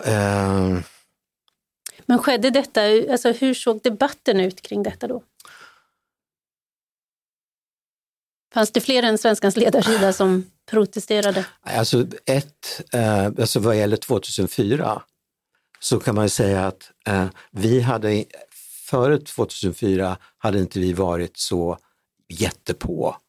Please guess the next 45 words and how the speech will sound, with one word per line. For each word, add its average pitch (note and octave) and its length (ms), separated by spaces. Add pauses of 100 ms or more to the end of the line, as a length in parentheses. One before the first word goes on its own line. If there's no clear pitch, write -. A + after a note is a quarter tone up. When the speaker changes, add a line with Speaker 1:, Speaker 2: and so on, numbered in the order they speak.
Speaker 1:
vad F#2+ 140
gäller, F2+ 480 (400)
eh, F2 300
försvars-, - 720
försvaret G2 520
och - 60
försvarspolitiken. F2+ 1040 (1000)
Men A2+ 100
så A#2 160
liksom B2 280
tänkte G#2+ 300
vi, G#2+ 220 (120)
så - 120
här, G#2 100
tittar - 400
på G#2 100
det F#2+ 60
här, F#2+ 120 (880)
vad B2+ 200
är A#2 160
det - 80
här F#2+ 120
för - 120
någonting? G#2+ 280
Vad A2 100
är G#2+ 140
det A#2 100
som, A2 340 (260)
håller B2 260
man A2+ 140
inte A2 180
på B2 260
och A2+ 80
liksom G2 260
bara G2 200
lägger F#2 260
ner D#3 180
försvaret? C#3+ 520 (960)
Och, - 540
eh, G#2+ 120
så A2+ 160
kunde A2 180
vi G2+ 80
konstatera F#2+ 600
att - 140